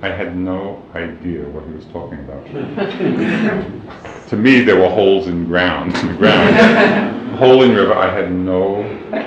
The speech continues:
association with that concept whatsoever until a moment later.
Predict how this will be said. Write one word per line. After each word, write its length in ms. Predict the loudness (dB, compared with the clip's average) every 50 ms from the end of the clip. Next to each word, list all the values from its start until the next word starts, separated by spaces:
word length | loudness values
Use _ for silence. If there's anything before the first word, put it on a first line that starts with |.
| -8 -8
association 760 | -8 -4 0 2 2 2 2 0 0 0 0 0 0 -4 -6 -6
with 100 | -6 -4
that 240 | -6 -6 -6 -8
concept 540 | -8 -8 -8 -8 -6 -8 -8 -10 -10 -10 -10
whatsoever 720 | -10 -10 -8 -6 -4 -2 -2 -2 -2 -2 -4 -4 -6 -6 -10 -12 -14 -16 -16 -20 -16 -10 -6
until 380 | -6 -6 -4 -2 0 0 0
a 20 | 0
moment 380 | 0 -2 -4 -4 -6 -6 -4
later. 300 | -4 -2 -4 -4 -4 -8